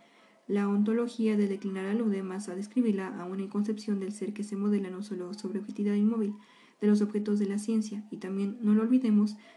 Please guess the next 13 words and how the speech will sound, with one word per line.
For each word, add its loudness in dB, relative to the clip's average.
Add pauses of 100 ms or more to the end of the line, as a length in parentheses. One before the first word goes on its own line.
de 0
las 0
mercancías, -10 (240)
sustraídas 6
al -2
circuito 0
y 0
sobremovilizadas -2
como -10
puros -8
valores -10
de -10
cambio, 0